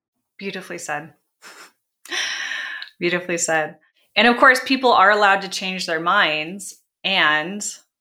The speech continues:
having someone who's there to say, you know, "Remember, your intention was this,"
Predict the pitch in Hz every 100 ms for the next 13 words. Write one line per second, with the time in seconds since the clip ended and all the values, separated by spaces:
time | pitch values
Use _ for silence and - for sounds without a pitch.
0 | _ - 196 202 208 - 208 202 185 175
1 | 170 175 196 180 - 160 160 165 - 160
2 | 156 160 - _ _ _ _ _ _ _
3 | _ _ _ _ 165 175 175 165 175 196
4 | 226 196 175 165 165 - 202 196 180 160
5 | 151 - 175 156 -